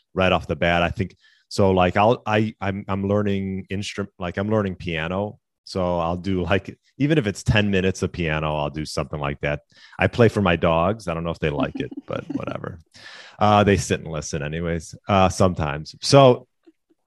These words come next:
Speaker 1: I do something like that, maybe read a little bit, and then, you know, maybe do a little bit of, like, a ten-minute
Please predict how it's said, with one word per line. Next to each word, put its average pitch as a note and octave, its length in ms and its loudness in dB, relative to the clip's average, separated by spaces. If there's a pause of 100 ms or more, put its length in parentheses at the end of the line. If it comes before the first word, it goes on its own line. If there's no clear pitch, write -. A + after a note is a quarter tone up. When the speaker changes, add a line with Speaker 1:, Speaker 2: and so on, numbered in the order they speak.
(140)
Speaker 1:
I A2+ 100 4
do C#3 120 6
something D3+ 240 6
like A#2+ 160 8
that, G#2+ 320 6 (160)
maybe G#2 280 2
read G#2 260 0
a - 20 2
little G#2 240 2
bit, G2+ 280 2 (760)
and F#2+ 280 -6
then, D3 680 2
you G3+ 100 -6
know, G3+ 100 2
maybe G3+ 220 2
do A3 180 2
a D3+ 40 6
little B2+ 260 6
bit A2 160 2
of, G#2 140 2
like, G2 160 -2
a E2+ 100 -8 (260)
ten-minute G2 540 0